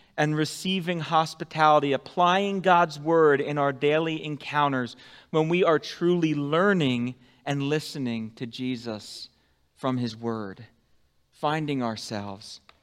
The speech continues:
at his feet. What qualities should exist in a Christian community that is committed to both pursuing and receiving hospitality? Well, it's been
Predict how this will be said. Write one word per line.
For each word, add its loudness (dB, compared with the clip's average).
at -4
his -14
feet. -14
What -2
qualities 4
should 0
exist 2
in -2
a 0
Christian -2
community -2
that 0
is -4
committed -4
to -4
both -2
pursuing -4
and -6
receiving -8
hospitality? -2
Well, -2
it's -12
been -4